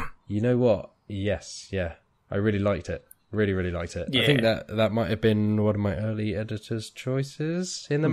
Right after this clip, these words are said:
Speaker 1: magazine. But yeah,
Speaker 2: Okay.
Speaker 1: Mechs versus Minions is a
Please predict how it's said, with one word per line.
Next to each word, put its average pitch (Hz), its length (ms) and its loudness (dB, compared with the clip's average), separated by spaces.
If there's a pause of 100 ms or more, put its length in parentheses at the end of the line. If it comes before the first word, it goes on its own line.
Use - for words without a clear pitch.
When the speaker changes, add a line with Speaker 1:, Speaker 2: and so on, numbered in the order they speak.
(140)
Speaker 1:
magazine. 320 460 2 (380)
But 180 200 2
yeah, 107 100 4
Speaker 2:
Okay. 98 60 6
Speaker 1:
Mechs 104 240 2
versus 101 300 -2
Minions 90 380 -4
is 90 140 -6
a 85 280 -8